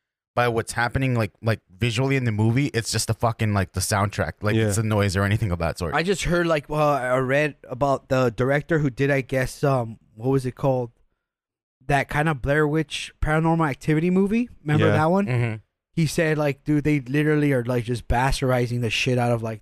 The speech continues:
Speaker 3: <clears throat> that first movie that I directed.
Speaker 2: Yeah.
Speaker 3: He's basically saying
Speaker 1: Like
Speaker 3: that.
Speaker 1: the found footage
Speaker 3: Yeah,
Speaker 1: kinda
Speaker 3: he's,
Speaker 1: thing.
Speaker 3: they're like,
Speaker 1: Yeah.
Speaker 3: they're, they're just they're just milking it, you know? 'Cause
Speaker 1: Yeah.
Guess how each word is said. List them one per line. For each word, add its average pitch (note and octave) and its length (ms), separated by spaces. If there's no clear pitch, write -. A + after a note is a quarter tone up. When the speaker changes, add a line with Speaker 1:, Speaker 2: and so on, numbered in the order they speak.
Speaker 3:
<clears throat> - 160
that D#3 560
first C3 400
movie B2 200
that B2 140
I A2 120
directed. A2 500
Speaker 2:
Yeah. A#2+ 60
Speaker 3:
He's A#2+ 100
basically B2+ 420
saying B2+ 320
Speaker 1:
Like C3 140
Speaker 3:
that. B2+ 60
Speaker 1:
the - 40
found A#2 240
footage A#2 360
Speaker 3:
Yeah, F3+ 140
Speaker 1:
kinda A#2+ 160
Speaker 3:
he's, - 100
Speaker 1:
thing. B2 60
Speaker 3:
they're E3 120
like, D#3 120
Speaker 1:
Yeah. A#2 80
Speaker 3:
they're, E3 320
they're D3+ 200
just D3+ 280
they're C3+ 160
just C3+ 200
milking B2+ 460
it, A#2 120
you A#2 100
know? C3 180
'Cause B2+ 200
Speaker 1:
Yeah. G2 260